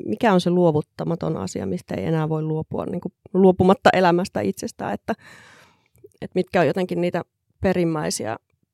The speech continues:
perimmäisiä ja tärkeimpiä asioita elämässä. Sitähän toi päähenkilö Laina siinä,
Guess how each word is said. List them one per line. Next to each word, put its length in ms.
perimmäisiä 680
ja 80
tärkeimpiä 560
asioita 340
elämässä. 360
Sitähän 340
toi 180
päähenkilö 460
Laina 220
siinä, 220